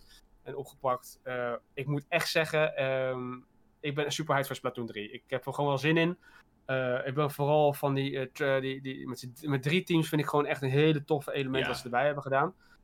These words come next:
Speaker 1: Dat vind ik gewoon heel tof. Eh, ik denk dat, ehm, mijn vraag alleen nog van is, ik hoop dat het ook weer zo serieus wordt opgepakt,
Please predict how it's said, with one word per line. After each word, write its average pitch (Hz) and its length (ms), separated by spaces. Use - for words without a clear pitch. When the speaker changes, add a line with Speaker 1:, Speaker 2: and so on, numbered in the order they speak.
Speaker 1:
Dat 131 100
vind 156 120
ik 147 80
gewoon 143 120
heel 147 160
tof. 165 300
Eh, 131 220
ik 139 100
denk 156 120
dat, 151 300
ehm, 127 680
mijn 151 280
vraag 151 240
alleen 147 220
nog 147 140
van 139 120
is, 135 140
ik 139 120
hoop 147 360
dat 139 220
het 135 220
ook 143 260
weer 135 180
zo 135 120
serieus 135 560
wordt 135 200
opgepakt, - 680